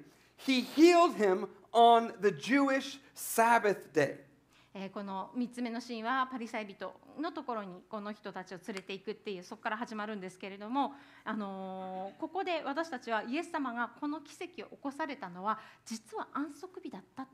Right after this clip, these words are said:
Speaker 2: ていうことを知るわけなんです。
Speaker 1: And if you know, the Sabbath day, it was against the Jewish law to work on the Sabbath, and healing somebody would have been considered work.
Speaker 2: そしてご存知の方多いと思うんですけれども、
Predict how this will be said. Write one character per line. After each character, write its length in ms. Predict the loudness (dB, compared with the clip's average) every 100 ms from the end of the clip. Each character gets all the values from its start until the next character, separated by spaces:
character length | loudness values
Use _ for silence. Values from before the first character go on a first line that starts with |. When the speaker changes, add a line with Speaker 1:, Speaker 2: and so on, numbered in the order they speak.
| -16
Speaker 2:
て 60 |
い 40 | -14
う 20 |
こ 80 | -14
と 80 | -14
を 20 |
知 100 | -14
る 80 | -14
わ 60 |
け 80 | -14
な 80 | -18
ん 60 | -20
で 80 | -18
す。 100 | 0
Speaker 1:
And 140 | 2 4
if 180 | 0 0
you 80 |
know, 300 | 8 10 10
the 80 | 8
Sabbath 520 | 4 8 8 6 -4
day, 260 | 6 8 8
it 140 | 6
was 380 | 2 8 8 6 -12 -20 _ _ _ 8
against 720 | 8 8 4 6 6 2 -4
the 160 | -4 -2
Jewish 460 | 0 2 2 0
law 720 | 0 6 8 8 8 4 2 -10 _ _ _ -4
to 160 | 0 0
work 720 | 0 10 12 10 4 -10 -16 _ _ _ _ _ 2
on 460 | 4 6 4 0 -2
the 80 | -2
Sabbath, 480 | 8 10 10 6 -4 2
and 220 | 2 2 -4 4
healing 420 | 6 6 4 0
somebody 600 | 4 2 4 0 -2 -8 -18 _ _
would 80 | 0
have 120 | 2
been 140 | 0 -2
considered 480 | -8 -4 -2 -2
work. 320 | 4 4 4 -12 _ _ _ _ _
Speaker 2:
そ 100 | -10
し 80 | -6
て 140 | -6 -6
ご 100 | -4
存 160 | -4
知 20 |
の 120 | -4 -8
方 200 | -8 -6
多 120 | -4
い 60 | -4
と 60 |
思 160 | -4 -4
う 40 |
ん 40 | -6
で 80 |
す 100 | -10
け 120 | -12 -12
れ 80 |
ど 100 | -4
も、 180 | -2 -2